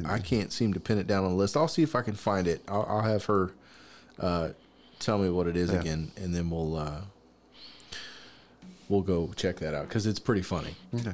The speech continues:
Speaker 1: Um, not to make fun of Hawaiian people 'cause they my people. They know how to eat.
Speaker 2: Mm-hmm.
Speaker 1: They know how to fish.
Speaker 2: And Kilauea
Speaker 1: Oh, yeah.
Speaker 2: is exploding right now.
Speaker 1: Is it really?
Speaker 2: Yeah.
Speaker 1: Wow.
Speaker 2: Lava fountains and everything.
Speaker 1: No way.
Speaker 2: Yeah.
Speaker 1: I had no idea.
Speaker 2: Mm-hmm.
Speaker 1: Um,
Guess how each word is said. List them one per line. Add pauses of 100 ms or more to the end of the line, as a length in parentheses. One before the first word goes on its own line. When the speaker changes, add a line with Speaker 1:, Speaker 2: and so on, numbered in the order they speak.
Speaker 1:
Um,
not
to
make
fun
of
Hawaiian
people
'cause (260)
they
my
people.
They
know
how
to
eat.
Speaker 2:
Mm-hmm.
Speaker 1:
They
know
how
to
fish.
Speaker 2:
And
Kilauea (120)
Speaker 1:
Oh,
yeah.
Speaker 2:
is
exploding
right
now. (260)
Speaker 1:
Is
it
really?
Speaker 2:
Yeah. (500)
Speaker 1:
Wow.
Speaker 2:
Lava
fountains
and
everything. (160)
Speaker 1:
No
way.
Speaker 2:
Yeah. (240)
Speaker 1:
I
had
no
idea.
Speaker 2:
Mm-hmm.
Speaker 1:
Um,